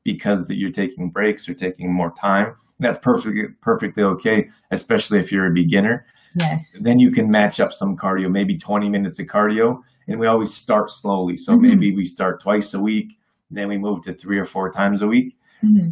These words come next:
Speaker 1: But
Speaker 2: And same with length of time. Start slow, like ten, fifteen minutes, and build yourself up to twenty minutes of cardio.
Speaker 1: Right, good point.
Speaker 2: You know, walking into <laughs> the gym,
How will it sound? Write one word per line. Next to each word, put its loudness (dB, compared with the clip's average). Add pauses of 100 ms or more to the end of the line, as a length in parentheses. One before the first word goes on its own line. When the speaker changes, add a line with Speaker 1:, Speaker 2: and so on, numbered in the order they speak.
(140)
Speaker 1:
But 2
Speaker 2:
And 8
same 8
with 2
length 2
of -6
time. -4
Start -4
slow, -4
like -12
ten, 0
fifteen -2
minutes, 0 (320)
and 0
build 4
yourself -2
up 2
to -8
twenty -2
minutes -8
of -20
cardio. -10 (100)
Speaker 1:
Right, -20 (120)
good -14
point. -2
Speaker 2:
You 6
know, 2
walking 2
into 2 (120)
<laughs> -8
the 6
gym, 6